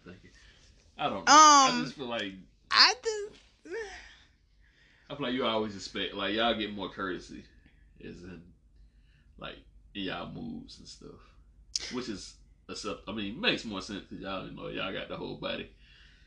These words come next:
Speaker 1: hormo-, hormones and all the other stuff.
Speaker 2: Mm-hmm.
Speaker 1: So we just take that with a grain of salt. But if we not in the same mood that we normally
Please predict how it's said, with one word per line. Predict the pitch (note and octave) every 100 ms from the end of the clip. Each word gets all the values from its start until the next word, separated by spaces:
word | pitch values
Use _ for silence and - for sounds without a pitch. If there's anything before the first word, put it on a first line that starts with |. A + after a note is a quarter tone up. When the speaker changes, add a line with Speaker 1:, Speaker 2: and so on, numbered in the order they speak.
| - - - - -
Speaker 1:
hormo-, | G2+ F#2 F2+ F2+
hormones | - F#2+ F2+ F2 F2 F#2
and | F2+
all | E2+
the | C#2+
other | D2
stuff. | - - - -
Speaker 2:
Mm-hmm. | A#3 F#3
Speaker 1:
So | D#3 E3 E3 - - - - - - - -
we | F#2 A2
just | G2 F2 E2 - - -
take | F#2 E2
that | E2+ C2
with | -
a |
grain | E2+ C2+ B1+
of |
salt. | - - - - - - - - -
But | - D#2
if | C#2+
we | F2 F2+
not | F2 E2
in | D2+
the | -
same | F2+ E2 D#2+ D#2
mood | E2+ E2 D#2+
that | -
we | E2
normally | F2 E2+ F2 D2+ A#1+ A#1+